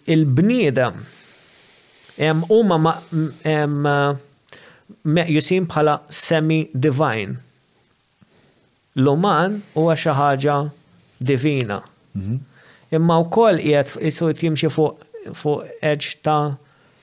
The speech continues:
Speaker 1: em, xafra, għax il-bniedem jista' jkun vera konxju tal-ħajja, tal-mowt, tal-, tal-madwar. U vera jista' jkun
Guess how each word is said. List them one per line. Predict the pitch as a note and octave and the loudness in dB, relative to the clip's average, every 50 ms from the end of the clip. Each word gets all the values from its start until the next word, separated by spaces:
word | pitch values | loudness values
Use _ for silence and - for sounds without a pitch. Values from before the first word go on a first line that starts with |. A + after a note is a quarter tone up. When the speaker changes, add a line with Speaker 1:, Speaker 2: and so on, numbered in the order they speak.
| _ _ - | _ _ -6
Speaker 1:
em, | D3+ C#3 C#3+ C#3 C#3 C#3 - | -4 -2 -2 -2 -2 -4 -6
xafra, | - - - G#3 G#3 G3+ - C#3 A#2 A#2 A2+ G#2 | -6 -2 0 0 0 -2 -2 -2 0 0 0 -2
għax | - B2 - - D#3 | -2 -2 -2 0 0
il-bniedem | C#3+ D3 F#3+ G#3+ A#3+ A#3 F#3+ E3 D#3+ D#3 | 0 0 0 0 0 2 2 2 2 0
jista' | D#3 C3+ - E3 D#3 | 0 -2 -2 -2 -2
jkun | D#3 - D#3+ D#3 D3 C#3+ - - _ - | 0 0 0 0 0 -2 -4 -6 _ -2
vera | C#3 C#3 F3 E3 E3 D3+ | 2 2 4 4 2 2
konxju | D3+ - D3+ C#3 C3+ C3 B2 - - C3 A#2+ A#2 A#2+ B2+ - _ _ _ _ _ _ - - - - - - - - _ | 0 0 0 0 0 0 -2 -4 -2 0 0 0 -2 -4 -10 _ _ _ _ _ _ -20 -20 -20 -20 -20 -20 -20 -8 _
tal-ħajja, | - B2 A#2 A#2+ A#2 - - F#3 F3+ E3 D3+ C#3+ C#3 B2+ - | 0 2 2 2 0 0 0 2 2 2 4 2 2 2 0
tal-mowt, | C3+ B2+ B2+ C3 C3+ D3+ F3+ F#3 E3+ C#3+ B2+ B2 - - - | 0 0 2 2 2 2 2 2 2 2 0 -2 -4 -8 -4
tal-, | - C3 B2+ B2+ B2+ - - | 0 0 2 0 0 -2 -4
tal-madwar. | - C3+ C3 C3 B2+ C3 B2+ B2 A#2 A2+ F#2+ F2 F2+ F#2 - - - _ _ _ _ _ _ _ _ _ _ _ _ _ _ _ _ _ _ _ _ _ _ _ | -2 -2 0 0 0 0 0 0 0 -2 -2 -4 -6 -10 -14 -18 -20 _ _ _ _ _ _ _ _ _ _ _ _ _ _ _ _ _ _ _ _ _ _ _
U | - C#3+ | -2 0
vera | C#3 E3 F#3 E3+ D#3+ C#3+ | 2 2 2 4 4 2
jista' | D3 C3+ B2+ - D3+ C#3+ C#3 | 2 0 -2 -2 0 0 0
jkun | C#3 - D#3 D3+ D3 D3 | 0 0 0 0 2 2